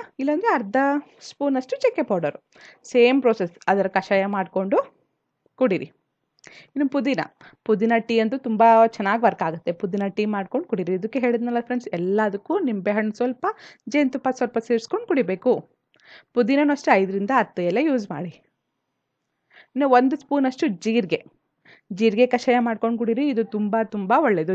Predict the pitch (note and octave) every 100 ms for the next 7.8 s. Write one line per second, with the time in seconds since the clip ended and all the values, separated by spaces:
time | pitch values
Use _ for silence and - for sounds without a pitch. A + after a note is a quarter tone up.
0 | F3+ G#3+ B3 A#3 - C4+ C#4 C#4 B3+ A3
1 | A3+ - E4+ F4 C4+ C4 C4+ C4+ B3 B3+
2 | B3+ A#4 - - - - B3 A#3+ E4 -
3 | C4 B3 C4 B3 B3 G4+ D4 A3+ A3 A#3
4 | G3 G#3 E3+ E3 - - - A3 A#3+ C4
5 | C#4 B3+ C4+ G#3 G3 G#3+ - C#4 D4+ C#4
6 | D4 A#3 F#3+ A3+ G#3+ F3 G3+ B3 - G3+
7 | F3 A#3+ A3 G3+ F#3 E3+ E3 B3